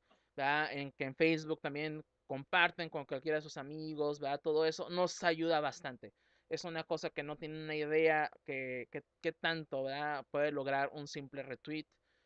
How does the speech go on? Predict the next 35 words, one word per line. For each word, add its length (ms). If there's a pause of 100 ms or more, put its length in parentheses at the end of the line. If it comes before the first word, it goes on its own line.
(100)
¿verdad? 400
Y 140
el 100
que 140
se, 640 (120)
el 260
que 160
más 320
gente 300
nos 180
pueda 440
acompañar 500
aquí, 340
ya 140
sea 240
en 180
vivo, 500 (320)
en 160
el 140
on 180
demand 360
en 120
YouTube, 640
o 140
igual 280
escuchando 460
el 60
podcast, 420
¿verdad? 260
Créanmelo, 680
es 300
una 280
ayuda 480
bastante 720
grande, 340